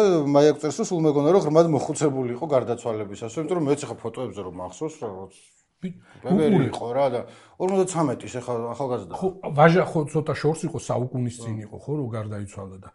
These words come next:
Speaker 2: აი, სერგო ზაქარიაძე, ეროსი მანჯგალაძე, ეგენიც ეგეთი ასაკის, სამოცდაათის არც ერთი არ იყო.
Speaker 1: არა, ხო,
Speaker 2: ხო,
Speaker 1: ანუ
Speaker 2: აი,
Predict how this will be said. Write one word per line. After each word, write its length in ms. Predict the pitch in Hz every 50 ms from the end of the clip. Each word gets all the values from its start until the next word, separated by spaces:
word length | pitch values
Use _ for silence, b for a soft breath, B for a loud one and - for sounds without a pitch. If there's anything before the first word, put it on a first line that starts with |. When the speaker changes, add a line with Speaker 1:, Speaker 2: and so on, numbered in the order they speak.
| b b b b b b b
Speaker 2:
აი, 200 | _ 139 151 170 - - - _ _ _ _ _ _ _ _ _ _ _ _ _ _ _ _ _ _ _ _ _ _ -
სერგო 380 | - - 175 180 185 180 185
ზაქარიაძე, 840 | 147 107 135 131 123 - 127 120 117 120 110 104 98 95 - - - _ _ _ _ _ _ _ _ _ _ _ _ _ _ _ _ _ _ _ _ _ _ _ _ _ _ _ _ _ _
ეროსი 480 | _ 269 - 135 135 139 147 143 - 156
მანჯგალაძე, 600 | 135 127 120 120 113 110 120 107 107 - 101 -
ეგენიც 460 | 123 147 131 117 156 160 160 151 131 -
ეგეთი 400 | 143 131 123 139 131 131 - 139
ასაკის, 440 | 127 117 - - 135 117 - 117 98 - 123 123 123 - - 139 123 - 160
სამოცდაათის 760 | - - 156 165 175 170 143 143 147 135 123 - - -
არც 200 | - 110 104 - -
ერთი 260 | 117 107 - - 110
არ 180 | 107 101 98 -
იყო. 160 | 127 - - -
Speaker 1:
არა, 280 | 117 143 170 143 92 69
ხო, 200 | - - - 117
Speaker 2:
ხო, 140 | 135 151
Speaker 1:
ანუ 180 | 151 135 127 123
Speaker 2:
აი, 180 | 117 123 131 135